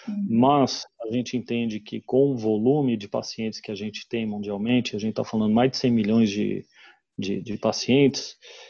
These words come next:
Speaker 2: é, a gente não pode contar só com recursos internos, né? Então, nos Estados Unidos, por exemplo,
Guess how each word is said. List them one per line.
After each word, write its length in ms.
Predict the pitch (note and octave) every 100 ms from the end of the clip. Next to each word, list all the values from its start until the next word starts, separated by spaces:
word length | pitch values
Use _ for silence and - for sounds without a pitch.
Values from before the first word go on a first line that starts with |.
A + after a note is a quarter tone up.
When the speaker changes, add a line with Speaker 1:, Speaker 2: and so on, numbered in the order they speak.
| _ -
Speaker 2:
é, 580 | A#2 A#2 A2+ A2+ A2+ -
a 140 | B2
gente 160 | A#2 C3+
não 100 | C3+
pode 240 | D3 D3
contar 340 | - A#2 C3 B2
só 220 | - B2+
com 120 | -
recursos 560 | A#2+ A#2+ C3 A#2+ B2 A2
internos, 640 | A#2 G#2+ G2+ A2 - - -
né? 180 | A#2 C3
Então, 260 | C3 C3
nos 280 | C3 D#3+ C#3+
Estados 360 | C#3 - A#2+ G#2+
Unidos, 360 | A#2+ C#3+ C3
por 200 | - A#2+
exemplo, 580 | A2+ G2 C3+ D#3 - E2